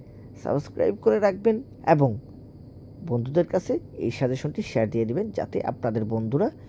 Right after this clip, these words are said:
এই সাজেশন দ্বারা উপকৃত হতে পারে। ভালো থাকবেন,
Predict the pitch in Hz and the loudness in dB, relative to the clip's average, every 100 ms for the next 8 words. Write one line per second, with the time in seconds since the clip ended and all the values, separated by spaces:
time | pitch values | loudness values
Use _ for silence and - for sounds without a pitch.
0 | - - - 214 180 156 110 - 120 165 | -18 -6 2 2 2 -2 -2 -2 0 0
1 | 233 - - - 127 107 - 110 113 113 | 0 -4 -10 -8 -4 -4 -4 -6 -6 -6
2 | - - - - - - - - - - | -8 -10 -10 -12 -12 -16 -16 -16 -16 -18
3 | - - - - - 123 117 135 139 233 | -18 -18 -18 -16 -2 0 2 2 6 4